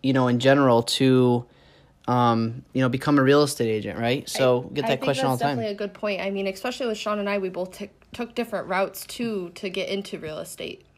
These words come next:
Speaker 2: Um,
Speaker 1: What she means is I failed a lot
Speaker 2: <laughs>
Speaker 1: early, and as you know, I'm big on that. Fail
Speaker 2: Yeah.
Speaker 1: often, fall forward, get back up, and go crush it, right?
Speaker 2: Yeah. I mean, you,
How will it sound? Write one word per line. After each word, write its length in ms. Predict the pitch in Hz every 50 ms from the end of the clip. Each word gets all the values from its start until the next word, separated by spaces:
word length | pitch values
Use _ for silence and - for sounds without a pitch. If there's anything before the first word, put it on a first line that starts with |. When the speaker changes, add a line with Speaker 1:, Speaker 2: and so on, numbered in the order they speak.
| _ -
Speaker 2:
Um, 200 | 95 90 90 170
Speaker 1:
What 100 | 160 143
she 140 | - - 156
means 240 | 147 139 131 123 113
is 60 | 123
I 80 | 120 120
failed 500 | - - - 127 123 117 113 110 - - _
a 60 | -
lot 560 | 113 113 117 117 120 123 - 117 - - - -
Speaker 2:
<laughs> 160 | 381 - -
Speaker 1:
early, 680 | 320 - 160 180 180 175 170 165 165 160 160 160 160 - - _ _ _ _ - - _ _ _ _ _ _
and 420 | 127 127 127 123 123 123 123 120 120
as 160 | 123 123 127
you 120 | 135 135 131
know, 440 | 131 127 127 127 123 123 127 - -
I'm 240 | 117 117 117 117 113
big 160 | 120 113 110
on 160 | 117 117 113
that. 260 | 117 113 110 107 - _ _ _ _ _ _ -
Fail 100 | - - 143
Speaker 2:
Yeah. 120 | 139 135
Speaker 1:
often, 680 | 139 135 135 135 135 135 - 147 143 143 139 139 147 - _ _ _
fall 240 | - 135 135 135 131
forward, 500 | 135 - 135 135 135 139 139 135 131 131
get 180 | 135 131 131 -
back 240 | 135 131 127 - 139
up, 180 | 135 135 -
and 100 | 127 127 123
go 180 | 127 127 127 - _ _ _
crush 360 | - - 139 135 135 135 - 113
it, 120 | 113 -
right? 160 | - 123 123
Speaker 2:
Yeah. 320 | - 214 220 220 202 190 185 185 220 - _
I 120 | - 208 220
mean, 240 | 220 214 220 220 214
you, 240 | 220 220 214 -